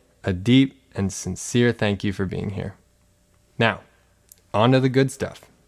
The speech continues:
Welcome, everybody, to the podcast. I am your host, Taylor Gallegos,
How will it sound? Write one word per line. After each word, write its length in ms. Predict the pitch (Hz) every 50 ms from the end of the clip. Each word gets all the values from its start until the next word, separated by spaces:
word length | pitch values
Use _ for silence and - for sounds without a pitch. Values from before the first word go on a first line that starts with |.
| _ _ _ _ _ _ _ _ _ _ _ _ _ _ _ _ _ _ _ _ _ _ _ _ _ _ _ _ _ _ _ _ _ -
Welcome, 340 | 127 147 151 139 - 135 131
everybody, 480 | 123 120 120 117 110 117 113 110 110 98
to 120 | - 104
the 120 | 98 101 92
podcast. 1160 | - - - 101 95 95 92 92 90 87 - - 92 85 85 87 - - - - - - - _ -
I 240 | 127 135 139 131 113
am 180 | 104 101 101
your 300 | 104 104 117 131 147 139
host, 300 | 127 120 113 113 110 -
Taylor 260 | - 110 98 92 90 87
Gallegos, 560 | 87 85 85 85 85 90 98 110 110 -